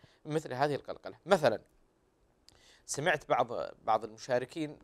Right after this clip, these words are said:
و-، و-، ولضيق وقت البرنامج لا يمكن أن نعلق على كل شيء، إنما نستطيع قدر الإمكان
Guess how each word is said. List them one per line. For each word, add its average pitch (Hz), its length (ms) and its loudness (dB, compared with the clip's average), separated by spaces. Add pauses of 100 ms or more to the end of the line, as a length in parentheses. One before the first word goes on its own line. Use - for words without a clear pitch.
و-، 139 100 -10
و-، 139 540 -4
ولضيق 151 440 2
وقت - 220 -2
البرنامج 151 500 0
لا 208 220 6
يمكن 202 360 -2
أن 156 140 -6
نعلق 156 460 -2
على 156 220 2
كل 123 200 -10
شيء، 156 180 -6
إنما 170 320 0
نستطيع 180 540 0 (220)
قدر 233 220 6
الإمكان 185 500 4